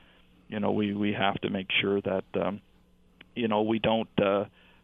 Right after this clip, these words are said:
overburden the system, um, uh, with, uh, you know, uh, uh, too much, as someone called it, red tape. But, uh, you know, red tape exists sometimes for a reason, and that is to, uh, make sure that, uh,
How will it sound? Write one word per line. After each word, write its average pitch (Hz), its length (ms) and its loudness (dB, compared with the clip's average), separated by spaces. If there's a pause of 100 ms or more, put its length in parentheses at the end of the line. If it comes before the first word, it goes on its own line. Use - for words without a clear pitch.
overburden 123 720 2
the 131 300 -2
system, 160 440 -6
um, 107 680 -2
uh, 101 380 0 (100)
with, 107 340 0
uh, 101 360 2 (100)
you 113 80 -2
know, 104 260 0
uh, 98 240 -2 (500)
uh, 101 140 0 (220)
too 160 100 0
much, 131 300 0 (180)
as 104 220 -2 (120)
someone 104 480 0
called 104 280 0
it, - 100 -4
red 107 240 0 (140)
tape. - 280 0 (200)
But, 110 260 2
uh, 101 200 -2 (260)
you 123 80 0
know, 110 180 -4
red 190 220 0
tape - 260 -2
exists 107 460 -4
sometimes - 560 -2
for 104 160 0
a 101 100 0
reason, 110 400 -2 (520)
and 107 220 -2
that 113 220 0
is 107 160 -2 (160)
to, 104 220 0
uh, 95 300 0 (100)
make 110 160 -2 (160)
sure 110 180 0
that, 98 220 -2 (100)
uh, 101 200 -2